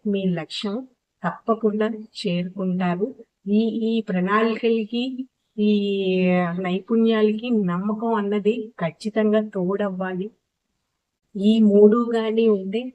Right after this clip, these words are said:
లక్ష్య సాధన అన్నది మీ చేతిలో, లక్ష్యం సాధించడం అన్నది మీ చేతిలో ఉన్నట్టండి. ఖచ్చితంగా సాధిస్తారు లక్ష్యాన్ని. మీరు ఏ లక్ష్యం అయితే చేరుకోవాలనుకుంటున్నారో, ఆ లక్ష్యం తప్పకుండా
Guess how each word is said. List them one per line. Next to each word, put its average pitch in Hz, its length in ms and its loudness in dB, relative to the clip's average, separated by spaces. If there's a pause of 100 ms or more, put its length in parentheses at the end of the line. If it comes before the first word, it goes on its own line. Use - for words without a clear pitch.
లక్ష్య 190 380 -2
సాధన 214 440 -2
అన్నది 202 460 -4 (280)
మీ 202 220 0 (120)
చేతిలో, 180 400 -2 (640)
లక్ష్యం 214 380 0
సాధించడం 202 680 -4
అన్నది 196 340 -4 (100)
మీ 180 240 -2
చేతిలో 180 360 -6
ఉన్నట్టండి. 180 680 -4
ఖచ్చితంగా 196 680 -10
సాధిస్తారు 180 760 -8
లక్ష్యాన్ని. 175 640 -6 (280)
మీరు 190 200 0
ఏ 175 140 -2
లక్ష్యం 196 440 -6
అయితే 190 340 -10 (100)
చేరుకోవాలనుకుంటున్నారో, 180 1200 -4 (320)
ఆ 190 100 -2
లక్ష్యం 185 640 -4 (400)
తప్పకుండా 196 600 -2